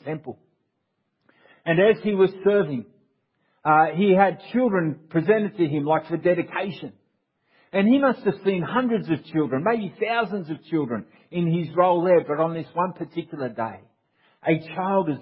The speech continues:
brought to him and his eyes are unveiled. And here's what he says, "Sovereign Lord, you have promised, uh, as you have promised,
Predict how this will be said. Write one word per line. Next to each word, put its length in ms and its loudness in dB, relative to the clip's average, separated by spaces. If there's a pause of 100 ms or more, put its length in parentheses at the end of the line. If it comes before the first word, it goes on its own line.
brought 260 -2
to 80 -18
him 260 -20 (500)
and 180 -2
his 220 -4 (160)
eyes 460 -4 (100)
are 240 -10
unveiled. 560 -6 (1080)
And 240 -4
here's 200 -2
what 180 2
he 140 -8 (120)
says, 260 -8 (800)
"Sovereign 480 2
Lord, 480 0 (380)
you 300 4
have 240 0
promised, 640 -4 (800)
uh, 300 2 (360)
as 260 6
you 140 -2
have 160 0
promised, 400 -2